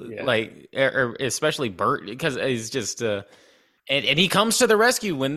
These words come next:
Speaker 2: when
Speaker 1: Yeah.
Speaker 2: everybody is in need. He, he comes packing.
Speaker 1: Yeah, and then you got, uh, Rhonda Lebeck, the college student studying seismology,
Speaker 2: Mm-hmm.
Speaker 1: played by Finn Carter. She's kind of, she's, uh,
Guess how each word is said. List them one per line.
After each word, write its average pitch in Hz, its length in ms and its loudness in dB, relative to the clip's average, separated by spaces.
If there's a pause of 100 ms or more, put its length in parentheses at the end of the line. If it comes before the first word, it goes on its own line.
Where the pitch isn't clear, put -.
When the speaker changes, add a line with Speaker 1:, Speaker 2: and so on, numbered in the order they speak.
Speaker 2:
when 165 160 0
Speaker 1:
Yeah. 170 80 0
Speaker 2:
everybody 190 520 2
is 175 160 -2
in 185 140 -4
need. 196 380 -2
He, 139 200 -6
he 151 200 -4
comes 170 300 -2
packing. 170 520 -2 (360)
Speaker 1:
Yeah, 117 160 -4 (100)
and 139 220 2
then 139 200 0
you 139 140 -2
got, 127 260 2
uh, 123 400 -2 (560)
Rhonda 151 500 0
Lebeck, 131 680 -4 (100)
the 120 320 -4 (260)
college 147 440 -4
student 139 640 -4 (560)
studying 131 460 0
seismology, 127 1000 -2 (360)
Speaker 2:
Mm-hmm. 113 300 -8 (100)
Speaker 1:
played 127 320 0
by 120 160 -2
Finn 123 240 -8
Carter. 117 480 -4 (560)
She's 226 400 -2
kind 175 460 0
of, - 120 -8
she's, 151 280 -4
uh, 127 280 4